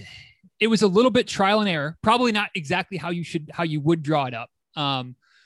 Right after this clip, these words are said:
but I, we, we got her on a weekend and, like, Monday or Tuesday, I, there was a, a run I was doing, uh, with a, with a running group in town. And so went to, went in, you know, took her in with me. It was at, like,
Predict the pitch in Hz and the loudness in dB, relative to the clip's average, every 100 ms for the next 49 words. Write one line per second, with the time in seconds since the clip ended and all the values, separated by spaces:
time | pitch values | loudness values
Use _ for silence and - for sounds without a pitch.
0 | _ - 131 170 - _ _ _ _ _ | _ -4 0 0 -2 _ _ _ _ _
1 | 196 185 165 170 - _ 170 190 170 160 | -12 -4 -2 -2 -6 _ -6 -2 0 2
2 | 196 233 208 180 143 185 - 117 107 117 | 2 2 2 0 0 0 -2 -4 -6 -12
3 | - 147 139 131 120 _ _ _ _ - | -10 -6 -4 -6 -12 _ _ _ _ -2
4 | 139 - _ _ - 160 165 208 220 165 | -2 -2 _ _ -12 0 2 4 4 2
5 | - 185 160 135 127 139 147 139 139 151 | 0 -4 -2 -2 -2 -2 -2 -2 -4 -4
6 | 131 156 165 151 139 120 147 143 135 135 | -4 -4 -4 -4 -6 -6 -6 -4 -6 -10
7 | - 131 127 120 123 120 131 123 139 135 | -10 -6 -4 -2 -4 -2 -2 0 -2 -2
8 | 135 127 123 117 - 123 110 - - 127 | -6 -8 -8 -10 -6 -6 -6 -12 -12 -10
9 | - 147 131 - _ _ _ _ - 175 | -2 0 0 -4 _ _ _ _ -2 -2
10 | 196 208 175 156 214 202 202 - - 156 | 2 0 2 0 2 2 0 -6 -10 -4
11 | 143 196 190 180 180 - 160 143 147 143 | -2 -2 -2 -2 -4 -8 -8 -8 -6 -6